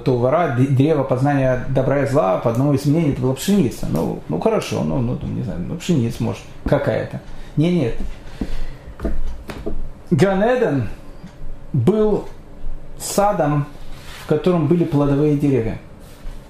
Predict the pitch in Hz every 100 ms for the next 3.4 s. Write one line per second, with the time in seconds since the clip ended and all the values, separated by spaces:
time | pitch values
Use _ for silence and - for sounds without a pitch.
0 | - - - 139 156 208 220 202 185 147
1 | 139 156 175 160 120 120 180 214 110 113
2 | - - - - 180 180 151 143 - -
3 | 190 226 262